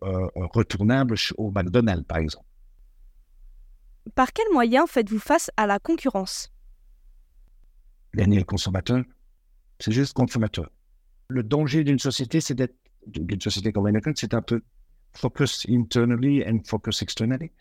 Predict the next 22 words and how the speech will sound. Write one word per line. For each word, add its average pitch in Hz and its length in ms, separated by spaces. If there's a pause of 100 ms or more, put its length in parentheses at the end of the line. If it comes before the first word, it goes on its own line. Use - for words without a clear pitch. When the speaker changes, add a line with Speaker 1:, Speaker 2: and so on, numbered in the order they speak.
(280)
Speaker 1:
Donc 120 120
pour 147 160
nous, 196 240 (240)
comment 113 240
est-ce - 140
qu'on 110 320 (160)
gagne 117 340
le 107 100
consommateur 107 760
au 110 60
niveau 98 260
d'un 98 180
bar, 107 260
d'un 101 120
supermarché ? - 760
Tout - 120
ça 107 160
sont - 180
des 95 120
techniques - 380
marketing, 131 800
c'est, 98 280